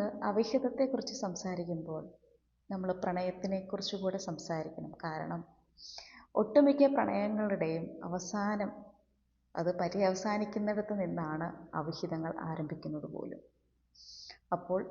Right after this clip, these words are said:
പുതിയൊരു വീഡിയോയിലേക്ക് എല്ലാവർക്കും സ്വാഗതം. നമ്മൾ ആദ്യം തന്നെ പ്രണയത്തെക്കുറിച്ചാണ് സംസാരിക്കുന്നത് കേട്ടോ. പ്രണയത്തിൽ നിന്ന് നമ്മൾ പതുക്കെ അവിഹിതത്തിലേക്ക് എത്തും. പ്രണയം എന്ന് പറയുന്നത് വളരെ വളരെ കാൽപ്പനികമായിട്ടുള്ളൊരു കാര്യമാണ്, അല്ലേ?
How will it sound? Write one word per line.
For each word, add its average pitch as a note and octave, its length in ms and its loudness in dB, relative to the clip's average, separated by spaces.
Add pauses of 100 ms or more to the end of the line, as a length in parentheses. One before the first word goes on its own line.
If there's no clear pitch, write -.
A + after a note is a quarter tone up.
പുതിയൊരു G#3 340 6
വീഡിയോയിലേക്ക് E3 680 0 (280)
എല്ലാവർക്കും D#3+ 640 -2
സ്വാഗതം. - 500 -4 (1400)
നമ്മൾ D4 220 6 (260)
ആദ്യം G#3 320 4
തന്നെ F3 220 0 (180)
പ്രണയത്തെക്കുറിച്ചാണ് F#3+ 920 -2
സംസാരിക്കുന്നത് C#3 720 -6
കേട്ടോ. C4 200 -2 (280)
പ്രണയത്തിൽ G3 480 -2
നിന്ന് G#3 220 -2
നമ്മൾ F3+ 240 -2 (220)
പതുക്കെ E3 400 -2 (140)
അവിഹിതത്തിലേക്ക് D#3+ 760 -2
എത്തും. - 240 -8 (1300)
പ്രണയം D#4 400 8
എന്ന് F4 140 8
പറയുന്നത് A#3 480 6 (200)
വളരെ F3 340 -2 (120)
വളരെ F3+ 360 -2 (100)
കാൽപ്പനികമായിട്ടുള്ളൊരു E3 1300 -6
കാര്യമാണ്, - 380 -10
അല്ലേ? D4 200 -2